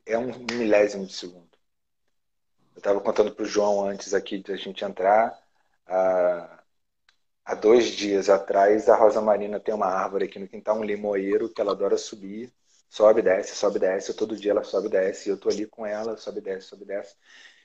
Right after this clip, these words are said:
E muitas vezes eu tô ali com ela sem estar. Eu tô presente, mas eu não tô ali assim, né? Vai cair, vai. Tipo, não, eu tô presente, deixando ela ser.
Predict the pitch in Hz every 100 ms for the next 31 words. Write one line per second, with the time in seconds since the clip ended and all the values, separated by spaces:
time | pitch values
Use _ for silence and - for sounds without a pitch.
0 | _ _ _ _ 131 131 185 170 131 143
1 | 151 147 143 139 120 123 - 127 113 131
2 | 147 165 - - _ - - _ _ _
3 | _ _ _ _ _ _ _ - - 151
4 | 165 - - 110 101 - - _ _ _
5 | - - 110 117 113 127 113 123 139 123
6 | 110 120 117 127 120 123 - 117 110 95
7 | 98 - - - 104 101 220 190 135 107
8 | 120 160 117 - - 156 - 101 - 113
9 | 180 127 123 156 - 196 - _ _ _
10 | _ _ _ - 123 120 139 135 131 143
11 | 143 113 95 -